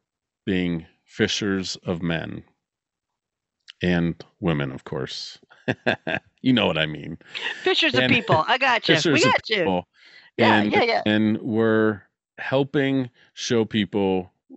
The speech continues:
Speaker 1: that the kingdom of God is right here, right now.
Speaker 2: Right.
Speaker 1: And they can be a part of it. They can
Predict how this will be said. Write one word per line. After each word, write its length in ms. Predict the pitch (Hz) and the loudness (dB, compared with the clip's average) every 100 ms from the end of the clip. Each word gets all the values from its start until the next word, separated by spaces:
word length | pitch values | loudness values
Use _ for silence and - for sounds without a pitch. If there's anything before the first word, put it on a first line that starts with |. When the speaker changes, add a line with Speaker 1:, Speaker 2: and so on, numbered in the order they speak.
| - - - | -20 -20 -20
Speaker 1:
that 340 | 113 101 107 - | -10 -2 -2 0
the 100 | 98 | -2
kingdom 320 | 123 110 104 | 2 2 2
of 100 | 90 | 2
God 240 | 98 92 | 2 2
is 160 | 92 85 | 0 0
right 240 | 92 90 | 0 0
here, 180 | 98 90 | -2 -4
right 240 | 82 87 | -2 -4
now. 300 | 87 73 76 - _ - | -8 -12 -14 -16 _ -12
Speaker 2:
Right. 200 | 165 165 | -6 -2
Speaker 1:
And 200 | 160 98 | -2 0
they 340 | 101 113 120 117 | 2 4 4 2
can 280 | - 117 104 | 0 0 0
be 160 | 92 87 | 0 -2
a 60 | |
part 280 | 82 85 82 | 0 0 2
of 120 | 78 | 0
it. 240 | 80 - 101 | -2 -4 2
They 240 | 151 175 | 2 2
can 400 | - 101 90 | 0 0 0